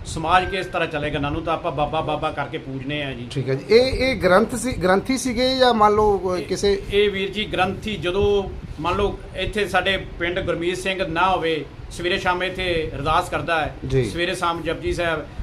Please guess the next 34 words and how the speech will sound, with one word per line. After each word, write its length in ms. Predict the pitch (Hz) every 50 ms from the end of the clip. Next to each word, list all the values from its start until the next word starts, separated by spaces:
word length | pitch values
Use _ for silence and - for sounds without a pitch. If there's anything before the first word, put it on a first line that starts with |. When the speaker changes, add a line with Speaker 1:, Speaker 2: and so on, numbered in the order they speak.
| - - - -
Speaker 1:
ਤੇ 360 | 185 185 185 185 185 180 180 -
ਕਿੜਿਆਂ 240 | 180 175 190 208
ਵਾਲੀ 180 | 208 214 214 208
ਲੋੜ 200 | 190 185 196 196
ਪੈ 220 | 196 196 190 190
ਕੇ 80 | 180 180
ਕਿੜਿਆਂ 280 | - - 165 175 190 196
ਵਾਲੀ 120 | 202 202
ਜਾਂਦਾ, 240 | - 185 175 180 180
ਸੰਮੇ 320 | - - 160 165 170 190
ਵਾਲੇ 180 | 196 196 196 190
ਨੇ 160 | 180 180 175
ਇੱਕ 120 | 175 170
ਉਹਦਾ 240 | 180 175 175 185 190
ਭਰਾ 240 | 185 170 165 147 143
ਹੈ, 60 | 147
ਜੇ 180 | 147 139 170 180
ਉੱਥੇ 340 | 185 185 196 196 - 214 202
ਜ਼ਰੂਰਤ 260 | 165 165 170 175 175
ਪਈ 160 | 185 185 185
ਇਹ 120 | 196 196
ਸਿਪ-, 520 | 185 - 170 - - - - - - - -
ਸਟਿਪਣੀ 400 | - - - 185 175 180 196 202
ਇਹਨਾਂ 260 | 202 190 185 175 160
ਰੱਖੀ 260 | 143 - - 147 151
ਹੋਈ 100 | 151 143
ਜੀ। 200 | 123 135 131 117 - - - - - - - -
Speaker 2:
ਠੀਕ 180 | - 135 117 - -
ਹੈ। 60 | 98
Speaker 1:
ਹੁਣ 180 | - 151 170 180
ਤਾਂ 100 | 208 208
ਕਹਿੰਦੇ 240 | 208 202 202 208 196
ਸਾਡੇ 280 | - 180 170 170 180
ਨੂੰ 400 | 196 196 196 196 190 185 180 170